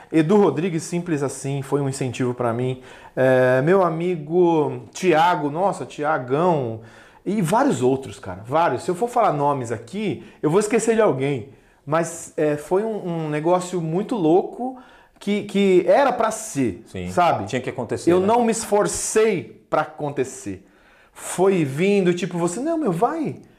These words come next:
Speaker 1: faz." Sabe, você conversar com um amigo, você ter um projeto
Speaker 2: Cara,
Speaker 1: de um teto na mão.
Speaker 2: que loucura,
Speaker 1: Você
Speaker 2: né?
Speaker 1: querer vender esse projeto e, de repente, um cara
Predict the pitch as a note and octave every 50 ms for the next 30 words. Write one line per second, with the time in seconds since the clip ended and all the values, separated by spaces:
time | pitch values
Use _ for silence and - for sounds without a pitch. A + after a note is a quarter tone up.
0 | _ _ - - - C4 D4 D#4+ D4+ A#3 E3 C3 - - - B3 B3 F#3+ - G#3
1 | G3+ G#3 G3+ G3 G3+ F#3+ G3+ - G3+ G3+ - G#3 F#3+ F#3 F3+ F#3 G#3 A3 G3 F3+
2 | - F3 G3+ G#3+ A3 G#3+ A3 G#3 E3 C#3+ D3 D#3+ F#3 A3+ - A3+ C3 C#3 C#3+ C3+
3 | B2 G3 F#3+ F#3+ F#3+ F#3 G3 A3+ A#3 G#3 G#3+ A3 A3 A3 G#3+ A3 A3+ A3 - B2+
4 | A#2+ A#2+ A#2+ A2+ - - - G#2 G#2+ C3+ D#3 F3 F3 G#3+ G#3 - G#3 G#3 G3+ E3
5 | D3+ G3 B3 C#4 A#3+ F#3 D#3 G3+ A#3 B3+ B3 B3 G3 A3 G3+ F#3+ E3+ E3 F3 F#3
6 | G#3+ A3 A3 A3 F#3 G3+ G3 G3+ G3 G3+ G#3+ G#3+ G#3 A3+ A3 G#3+ G3+ F#3+ G3 -
7 | G#3+ A3 A3 G3 E3 -